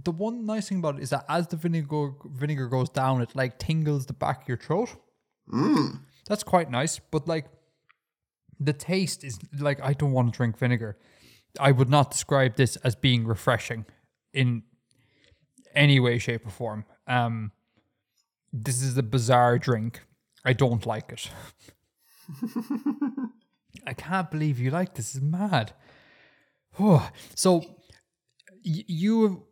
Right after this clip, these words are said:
Speaker 1: yeah, you were using the, the blogged recipe for the Oxycraton.
Speaker 2: Mm-hmm.
Speaker 1: Grand. Okay, so I was about to say, I, I was gonna ask, like, how,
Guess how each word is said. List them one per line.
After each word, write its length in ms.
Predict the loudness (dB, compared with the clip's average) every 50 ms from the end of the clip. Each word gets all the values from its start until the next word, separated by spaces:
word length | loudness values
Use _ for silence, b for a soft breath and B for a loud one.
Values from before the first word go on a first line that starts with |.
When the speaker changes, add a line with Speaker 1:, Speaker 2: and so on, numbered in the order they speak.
| -4
Speaker 1:
yeah, 140 | 2 4 4
you 220 | 4 4 2 0
were 120 | 0 0 0
using 560 | 0 0 2 2 2 2 2 0 0 -2 -2
the, 440 | -2 -2 -2 0 0 0 0 -2 -2 -6 _ _ _ -4
the 80 | -4 -2
blogged 460 | 2 4 6 8 8 8 6 4 4
recipe 480 | 2 2 4 2 0 0 0 -4 -4 -4
for 460 | -6 -4 -2 0 0 0 0 -2 -4 _ 0 0
the 60 | 4
Oxycraton. 560 | 4 2 2 2 -2 0 2 2 2 2 -2 -6 -10 -20 _ _ _ _ _ _ _ _ -20 -20 _ _ -6 -4
Speaker 2:
Mm-hmm. 240 | -2 -2 -2 -4 -6 B B B B -2
Speaker 1:
Grand. 240 | -2 -2 -2 -2
Okay, 160 | -8 -6 -6 -2
so 120 | 2 2
I 20 |
was 40 | 4
about 180 | 6 6 6 6
to 40 | 6
say, 260 | 4 4 6 4 4
I, 260 | 0 -2 -2 0 2
I 20 | 2
was 140 | 2 2 2
gonna 180 | 2 2 4 4
ask, 280 | 2 2 0 0 0 0
like, 240 | 0 0 -2 -8 B B B B B B B
how, 560 | 2 4 6 6 6 6 6 4 2 -2 -6